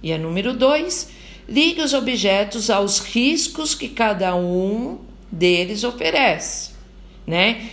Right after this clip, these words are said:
Então, de um lado tem os objetos e do outro lado, o que que esses objetos podem causar, né? Quais são os riscos que eles podem causar na gente.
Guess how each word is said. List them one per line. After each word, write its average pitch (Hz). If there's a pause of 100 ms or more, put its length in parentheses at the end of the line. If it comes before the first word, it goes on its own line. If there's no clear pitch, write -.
Então, 170
de 170
um 175
lado 170
tem 175
os 165
objetos 220 (280)
e 277
do 240
outro 247
lado, 240
o 285
que 277
que -
esses 277
objetos 233
podem 226
causar, 220
né? 185
Quais 208
são 233
os 247
riscos - (320)
que -
eles 175
podem 175
causar 190
na 208
gente. -